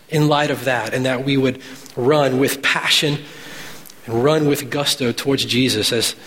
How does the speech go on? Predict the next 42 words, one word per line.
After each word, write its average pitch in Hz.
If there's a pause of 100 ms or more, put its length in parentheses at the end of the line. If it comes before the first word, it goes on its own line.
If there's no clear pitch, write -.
(280)
the 151
only 143
one 110
who 123
can 113 (240)
save 147
us 120
from 127
our 117
sins, 104
forgive 127
us 127
from 117
our 113
sins, 98
cleanse 147
us 110 (560)
from 123
our 123 (120)
unrighteousness. 113
Let 117
Jesus 139
be 127
the 123
hero 120
this 117
morning, 113
Lord. 110 (560)
We 120
ask 120
this 127
for 113
his 135
name's 123
sake 107
and 110 (160)
his 147
glory 101
and 101
our 123
joy. 101 (840)
Amen. 101